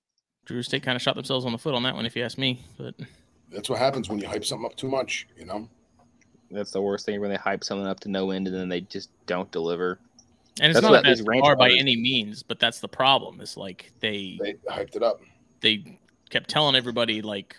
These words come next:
Speaker 1: "Oh, you know, here's this cigar you're never gonna be able to find. It's gonna be awesome.
Speaker 3: Is
Speaker 1: Check it out."
Speaker 3: Is that the one that they were, like,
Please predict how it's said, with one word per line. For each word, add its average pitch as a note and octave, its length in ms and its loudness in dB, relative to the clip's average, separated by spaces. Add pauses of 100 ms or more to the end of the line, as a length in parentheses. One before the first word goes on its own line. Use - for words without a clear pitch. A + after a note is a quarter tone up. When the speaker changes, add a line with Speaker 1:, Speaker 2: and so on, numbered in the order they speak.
(160)
Speaker 1:
"Oh, G#2+ 500 -6
you G#2 120 -10
know, G2 200 -8
here's A2+ 220 -6
this A#2 160 -8
cigar C3 320 0
you're B2 180 -2
never A2+ 200 -6
gonna B2+ 120 -6
be C3 80 -6
able C3+ 100 -6
to C#3 40 -8
find. D#3+ 720 -2 (100)
It's - 100 -20
gonna A#2+ 140 -10
be C3+ 120 0
awesome. E3+ 420 -2
Speaker 3:
Is A#2+ 80 -2
Speaker 1:
Check - 160 -4
it D#3+ 80 -4
out." D#3+ 360 -4 (680)
Speaker 3:
Is A#2+ 120 -2
that E3 120 4
the G3+ 80 4
one F3+ 160 2
that D#3+ 160 2
they C3+ 100 2
were, C#3+ 100 2
like, C3 220 4